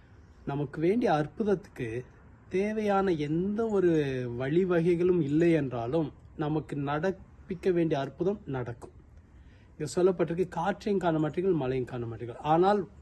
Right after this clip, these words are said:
உங்கள் வாய்க்கால்களும் பள்ளத்தாக்குகளும் தண்ணீரால் நிரம்பும்." தண்ணீரால் நிரம்பப்படுவதற்கு அல்லது தண்ணீர் கிடைப்பதற்கு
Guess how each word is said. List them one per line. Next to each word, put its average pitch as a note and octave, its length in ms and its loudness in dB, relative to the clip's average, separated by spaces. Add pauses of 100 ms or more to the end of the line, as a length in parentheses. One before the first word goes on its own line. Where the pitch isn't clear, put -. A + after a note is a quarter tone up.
(160)
உங்கள் C#3 280 -2
வாய்க்கால்களும் D#3+ 840 0
பள்ளத்தாக்குகளும் D3 760 -6
தண்ணீரால் D#3 520 4
நிரம்பும்." A2 560 -8 (720)
தண்ணீரால் F#3 720 4
நிரம்பப்படுவதற்கு C#3+ 1160 -2 (160)
அல்லது C3+ 300 -6
தண்ணீர் F3 360 -2
கிடைப்பதற்கு C#3+ 800 -2